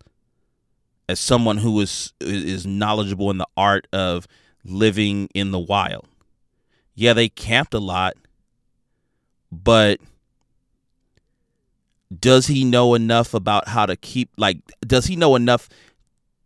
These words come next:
in how to, you know, get off the grid,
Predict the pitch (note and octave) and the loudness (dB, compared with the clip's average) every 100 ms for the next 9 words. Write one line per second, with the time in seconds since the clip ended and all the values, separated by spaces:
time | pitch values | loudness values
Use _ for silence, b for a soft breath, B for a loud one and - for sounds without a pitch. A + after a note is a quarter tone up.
0 | _ _ _ _ _ _ _ A#2 A2+ A2 | _ _ _ _ _ _ _ -2 -2 4
1 | B2+ A#2 A#2 - G2+ - _ _ _ - | 6 6 2 -4 -6 -6 _ _ _ 0
2 | B2+ G2+ F2+ - B2 A#2+ A2+ G#2 E2 G2+ | 2 2 -2 0 4 4 2 -6 -6 -6
3 | F#2 | -6